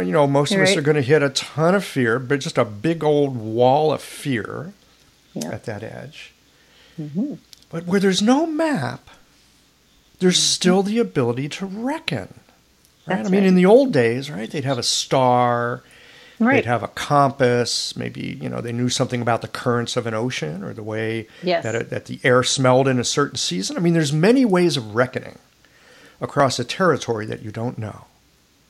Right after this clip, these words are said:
Speaker 2: Yes, and, and I would suggest that even if you're in the middle of the ocean, the key, uh, the key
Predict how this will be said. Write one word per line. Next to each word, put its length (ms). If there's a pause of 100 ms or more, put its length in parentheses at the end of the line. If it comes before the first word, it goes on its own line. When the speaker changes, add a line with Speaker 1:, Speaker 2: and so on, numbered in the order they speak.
(440)
Speaker 2:
Yes, 440
and, 320 (100)
and 200 (120)
I 140
would 160
suggest 420
that 220
even 320
if 180
you're 140
in 100
the 60
middle 260
of 140
the 180
ocean, 460 (400)
the 100
key, 560 (540)
uh, 380 (680)
the 100
key 640